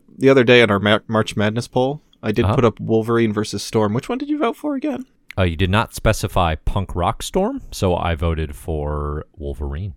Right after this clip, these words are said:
Speaker 1: Mm, yeah, and, uh, Wolverine won, uh, at, at a coin flip because of you. Not because of me. I voted Storm.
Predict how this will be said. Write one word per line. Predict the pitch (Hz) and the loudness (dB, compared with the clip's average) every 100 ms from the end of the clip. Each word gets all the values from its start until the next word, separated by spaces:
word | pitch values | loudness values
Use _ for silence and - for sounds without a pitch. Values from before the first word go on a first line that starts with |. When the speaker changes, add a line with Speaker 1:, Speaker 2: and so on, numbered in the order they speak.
| _ | _
Speaker 1:
Mm, | 151 151 127 | -2 0 6
yeah, | 139 | 8
and, | 104 123 | 8 4
uh, | 120 113 110 | 4 4 4
Wolverine | 131 135 127 113 | 0 2 2 4
won, | 107 123 101 92 - - | 2 2 2 -2 -10 0
uh, | 107 101 - - | 2 2 -2 -4
at, | 110 - | -2 2
at | 107 | 0
a | 107 | 0
coin | - 135 147 | 2 4 4
flip | 131 95 87 - _ | 0 -8 -8 -10 _
because | 104 110 | -4 -2
of | 104 104 | 0 0
you. | 117 110 98 _ - | 0 0 -4 _ -2
Not | 117 | 0
because | - 175 | 0 -2
of | 175 | 0
me. | 156 | 4
I | 117 | 4
voted | 165 110 | 6 4
Storm. | - 120 107 98 | 0 -2 -2 -4